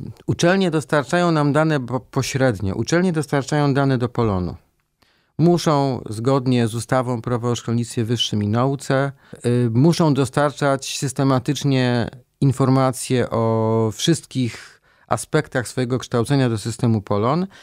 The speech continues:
My natomiast otrzymujemy te informacje, y, już całościowe. I tu jeszcze jedna ważna uwaga. My owszem wiemy bardzo dużo, natomiast trzeba mieć świadomość, i to trzeba podkreślić, wiemy bardzo dużo, ale nie wiemy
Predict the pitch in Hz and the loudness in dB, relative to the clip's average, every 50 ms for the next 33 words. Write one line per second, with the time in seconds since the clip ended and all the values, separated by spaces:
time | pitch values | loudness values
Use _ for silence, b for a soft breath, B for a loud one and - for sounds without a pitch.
0 | B B B B - 127 165 185 190 175 - - 131 120 123 131 143 165 180 - | B B B B 2 4 4 6 4 2 2 0 -2 -2 0 0 0 0 -2 -4
1 | - - b b b b b b b b b - 127 - - - - 151 151 147 | -8 -16 b b b b b b b b b -4 -2 -2 -2 2 2 4 4 4
2 | 147 156 160 165 165 160 156 - 151 143 143 127 - 143 131 135 143 143 147 147 | 4 4 4 4 4 2 2 2 0 0 0 0 0 0 0 2 2 2 0 -2
3 | - - - 151 151 151 147 147 147 151 156 - - - - 123 123 123 127 123 | -4 -6 -4 0 0 2 2 2 2 2 0 -2 -4 -4 -2 -2 0 0 0 0
4 | 123 123 120 113 143 151 151 143 - - - - - - - - 135 131 131 123 | 0 0 2 4 4 4 4 4 2 -2 -4 -4 -6 -6 -4 -2 0 0 0 -2
5 | - - - 131 104 90 85 76 - _ _ _ _ b b b b b b b | -4 -2 -2 -2 0 -2 -4 -8 -12 _ _ _ _ b b b b b b b
6 | 147 135 - - _ _ - 175 170 165 160 - - 160 156 156 139 131 143 135 | -6 -6 -6 -8 _ _ 2 4 4 4 4 2 0 0 2 2 2 2 0 0
7 | 123 139 135 117 123 127 123 123 113 123 117 101 104 101 117 131 - - 175 170 | 0 0 0 -2 -2 -2 -2 -2 -2 -2 0 0 2 2 2 2 2 0 -2 -2
8 | - - 160 143 139 139 131 127 120 113 139 143 143 135 120 113 139 147 147 139 | -2 -2 -2 0 0 0 0 0 0 0 0 2 2 2 2 2 2 2 0 0
9 | 123 113 127 120 113 113 110 98 98 117 117 131 151 175 190 196 - b b b | -4 -6 -6 -6 -4 -4 -4 -2 0 0 2 2 2 0 -2 -4 -8 b b b
10 | b b b b b b - 120 123 - 156 156 156 156 147 - - 160 160 156 | b b b b b b -4 -2 0 2 2 4 4 2 0 0 -2 0 0 2
11 | 151 156 143 - - - 147 139 131 156 160 151 151 147 - - - 131 - 156 | 2 0 -2 -2 -2 0 0 2 2 2 4 4 2 2 0 -2 -6 -4 -2 -2
12 | 147 - - 143 135 131 - - 123 - - 131 120 120 - - - 135 127 127 | 0 0 0 0 0 0 0 -4 -8 -4 0 0 0 0 0 -4 -6 -4 -4 -2
13 | 120 143 143 147 143 127 131 151 156 143 123 143 135 131 151 165 151 160 160 143 | 0 2 2 4 4 4 2 2 0 0 -4 -4 -4 -2 -2 0 2 2 0 0
14 | - - 135 135 135 135 139 139 139 127 139 147 143 147 143 139 135 135 131 | 0 0 0 0 0 0 2 2 2 2 2 4 4 4 4 4 2 2 0